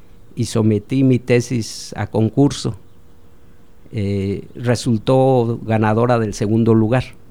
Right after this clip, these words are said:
El premio era un estímulo económico así muy, muy simbólico,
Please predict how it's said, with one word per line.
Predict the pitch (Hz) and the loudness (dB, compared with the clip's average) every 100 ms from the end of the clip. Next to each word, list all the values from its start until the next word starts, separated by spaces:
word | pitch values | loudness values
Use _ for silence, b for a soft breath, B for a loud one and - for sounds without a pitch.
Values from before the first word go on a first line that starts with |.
| - b b b b - | -20 b b b b -12
El | - 120 | -2 -2
premio | 131 156 165 147 131 123 | 2 6 6 6 4 2
era | 135 139 127 107 107 - - - - - - | 2 0 -2 -4 -10 -20 -20 -18 -18 -20 -6
un | 127 123 120 113 113 | -2 2 2 0 0
estímulo | 104 - 123 117 117 107 | -4 -2 2 2 2 0
económico | 98 107 104 110 101 117 | -2 -2 2 2 0 -2
así | 95 120 | -4 -2
muy, | 107 104 104 104 107 | 0 0 -2 -4 0
muy | 104 | 0
simbólico, | 104 98 95 101 95 92 | 0 -4 -2 -2 -4 -8